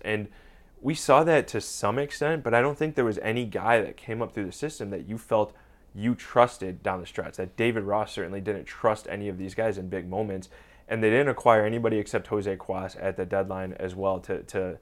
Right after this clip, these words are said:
help the bullpen. Injuries struck at the absolute worst time because these guys were, I wouldn't say overused. I mean, they were used in the time that they needed to be used in a bunch of close games.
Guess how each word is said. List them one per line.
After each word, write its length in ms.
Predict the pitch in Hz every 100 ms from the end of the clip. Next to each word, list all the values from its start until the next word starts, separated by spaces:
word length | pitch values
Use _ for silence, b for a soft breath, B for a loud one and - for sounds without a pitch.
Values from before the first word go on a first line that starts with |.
| b b
help 200 | - 107
the 80 | 101
bullpen. 480 | 92 95 - 98 95 b b b
Injuries 400 | 117 123 123 113
struck 320 | - 117 104
at 180 | 101 95
the 120 | -
absolute 300 | 101 98 101
worst 320 | 92 101 98 -
time 240 | 104 101
because 280 | 95 107 98
these 160 | 101
guys 280 | 95 98 95
were, 200 | 98 95 b b b b -
I 60 |
wouldn't 220 | 135 165
say 120 | - 110
overused. 580 | 104 139 90 90 104
I 40 | 113
mean, 140 | 113
they 80 | 110
were 100 | 104
used 480 | 95 95 120 135 107
in 100 | 104
the 80 | 95
time 320 | - 110 110
that 120 | 92
they 120 | 101
needed 320 | 98 101 107
to 80 | 98
be 80 | 95
used 320 | 92 135 139
in 60 | 95
a 40 |
bunch 220 | 92 95
of 80 | -
close 200 | - 98
games. 360 | - 110 104